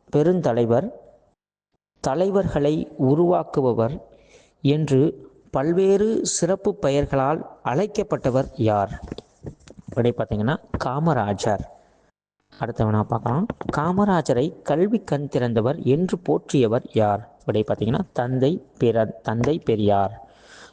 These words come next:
யாருடைய பிறந்தநாளை கல்வி வளர்ச்சி நாளாக கொண்டாடப்பட்டு வருகிறோம்? விடை பார்த்தீங்கன்னா, காமராஜர். அது என்னைக்கு அப்படின்னு பார்த்தீங்கன்னா, ஜூலை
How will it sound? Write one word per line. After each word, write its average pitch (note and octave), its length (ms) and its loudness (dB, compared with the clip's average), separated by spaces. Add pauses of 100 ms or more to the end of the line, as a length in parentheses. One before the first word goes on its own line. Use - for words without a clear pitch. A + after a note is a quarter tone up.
யாருடைய F3+ 800 2
பிறந்தநாளை A#2+ 760 0 (460)
கல்வி G3+ 640 2
வளர்ச்சி C#3 600 -2
நாளாக B2 500 0
கொண்டாடப்பட்டு C3+ 760 -2
வருகிறோம்? G#2+ 640 2 (120)
விடை A2+ 220 2
பார்த்தீங்கன்னா, A2+ 440 0 (600)
காமராஜர். B2 680 0 (240)
அது A#2 280 0
என்னைக்கு A#2 380 0
அப்படின்னு G#2+ 320 0
பார்த்தீங்கன்னா, C#3 540 -2
ஜூலை C3 480 2